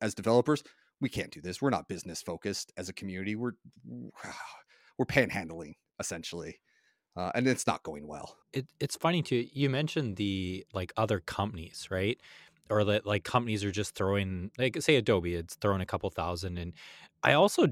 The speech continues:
Speaker 2: don't know that it's even the company's faults that they're not doing it, because it's, they're almost unaware, right?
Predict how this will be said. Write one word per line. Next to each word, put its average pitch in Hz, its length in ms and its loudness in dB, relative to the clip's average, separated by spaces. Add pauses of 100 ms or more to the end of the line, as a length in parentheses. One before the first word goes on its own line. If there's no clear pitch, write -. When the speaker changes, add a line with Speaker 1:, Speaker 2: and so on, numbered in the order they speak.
(120)
Speaker 2:
don't 113 280 4
know 110 220 4
that 113 140 4
it's - 200 0
even 110 240 0
the 101 100 0
company's 104 560 -4
faults - 720 -4
that 104 180 0
they're 98 140 2
not 98 240 0
doing 107 240 -2
it, 92 180 -4
because 101 300 -4
it's, - 160 -6
they're 104 340 2 (140)
almost 160 340 0
unaware, 113 640 2
right? 98 340 2